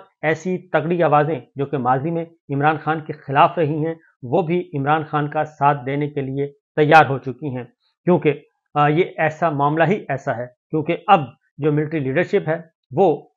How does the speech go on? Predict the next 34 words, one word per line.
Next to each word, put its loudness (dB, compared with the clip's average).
یہ 0
چاہتی 2
ہے 0
کہ -2
انیس -2
سو 0
اکہتر -2
پر 0
بھی -4
بات 0
نہ 0
کی -6
جائے، -8
جنرل 0
یاہیا 2
کو -4
بھی -4
غدار 2
نہ -2
کہا -2
جائے -6
اور -4
جنہوں 2
نے 2
ملک -2
توڑا، 4
ملک -2
دو 4
لخت 0
کیا، 0
انہیں 0
بھی -2
کچھ -10
نہ 0